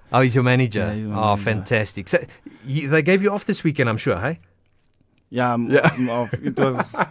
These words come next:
Speaker 2: it was like that.
Speaker 1: <laughs> Ah, man,
Speaker 2: Yeah.
Speaker 1: I sorted, I sorted you out this weekend. Don't you worry.
Speaker 2: <laughs>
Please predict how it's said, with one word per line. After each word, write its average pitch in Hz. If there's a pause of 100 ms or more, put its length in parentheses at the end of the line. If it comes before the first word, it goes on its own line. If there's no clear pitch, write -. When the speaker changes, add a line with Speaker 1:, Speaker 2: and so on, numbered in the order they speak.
(280)
Speaker 2:
it 120
was 127
like 120
that. 123
Speaker 1:
<laughs> -
Ah, 120
man, 117
Speaker 2:
Yeah. 123
Speaker 1:
I 143
sorted, 151
I 127
sorted 202
you 170
out 104
this 107
weekend. 107
Don't 147
you 123
worry. 110
Speaker 2:
<laughs> 117